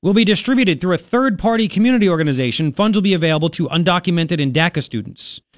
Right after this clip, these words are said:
To donate, please email Craig Barker. Details about the application process will be available soon.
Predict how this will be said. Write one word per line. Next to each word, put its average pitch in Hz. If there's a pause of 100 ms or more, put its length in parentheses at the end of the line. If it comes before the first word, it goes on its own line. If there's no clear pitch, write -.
(260)
To 190
donate, 190
please 202
email 196 (140)
Craig 226
Barker. 233 (1800)
Details 220
about 190
the 180
application 185
process 143
will 151
be 151
available 143
soon. 104